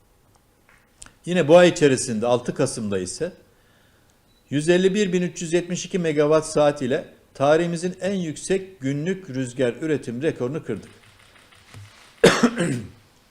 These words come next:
Bu rekorlar da gösteriyor ki iki bin yirmide rüzgarımız her geçen gün daha güçlü, her geçen ay daha enerjik esti. İki bin yirmi adeta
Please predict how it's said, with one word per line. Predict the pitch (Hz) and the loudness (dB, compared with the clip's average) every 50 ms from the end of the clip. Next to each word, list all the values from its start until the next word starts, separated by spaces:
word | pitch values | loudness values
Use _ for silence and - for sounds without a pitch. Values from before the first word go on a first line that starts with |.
| _ _ _ _ _ - | _ _ _ _ _ -10
Bu | 143 175 233 226 214 226 151 | 0 4 4 4 4 4 6
rekorlar | 151 160 156 - 170 175 175 175 165 160 151 | 6 6 6 6 4 4 6 6 6 6 4
da | 147 | 2
gösteriyor | 127 143 139 135 - - 151 175 190 156 - | 2 2 0 0 0 -2 0 0 0 -2 -2
ki | - - 104 - - - _ - - - - - - - _ - | -4 -8 -12 -12 -14 -20 _ -20 -20 -20 -20 -20 -20 -20 _ -8
iki | 156 160 - 208 196 175 | -8 -6 -4 -4 -4 -2
bin | 190 | -2
yirmide | 180 165 170 180 185 175 147 139 127 127 | -2 0 0 0 0 -2 0 0 0 0
rüzgarımız | 170 170 156 151 156 147 151 170 180 - - | 0 -2 2 4 4 4 4 2 -2 0 4
her | 165 190 190 | 6 6 6
geçen | 180 160 139 - - 147 135 127 127 | 6 4 2 4 4 2 2 2 2
gün | 147 185 220 208 - - - - _ _ _ _ _ - | 2 2 0 0 -4 -10 -18 -20 _ _ _ _ _ 0
daha | 113 113 131 143 | 4 4 6 4
güçlü, | 156 156 170 156 - - - 175 175 175 - - _ _ _ _ _ _ _ _ | 4 2 -4 -6 -6 -6 -4 -4 -4 -4 -6 -12 _ _ _ _ _ _ _ _
her | - 151 180 202 | 2 4 4 4
geçen | 185 147 143 127 - - - 117 113 - - | 2 2 -2 -2 -2 -2 -6 -6 -6 -6 -6
ay | - 147 160 185 180 - - _ _ _ _ _ _ - | -4 -2 -2 -2 -4 -8 -16 _ _ _ _ _ _ 0
daha | 127 135 147 170 160 | 2 4 4 6 4
enerjik | 143 135 135 131 131 120 117 127 127 - | 4 4 2 0 0 -2 -4 -8 -6 -6
esti. | 104 92 - - - - - _ _ _ _ _ _ _ _ _ _ _ _ _ _ _ _ _ _ _ _ - | -6 -6 -8 -10 -14 -18 -20 _ _ _ _ _ _ _ _ _ _ _ _ _ _ _ _ _ _ _ _ -8
İki | 170 139 - 202 156 | -6 0 0 0 2
bin | 156 160 160 143 | 0 -2 -2 -2
yirmi | 139 170 180 160 147 139 135 | 0 2 2 2 0 -4 -4
adeta | - 143 143 147 156 139 135 120 - 151 156 170 170 - - | -2 2 2 2 4 4 0 0 2 2 2 2 0 -2 -12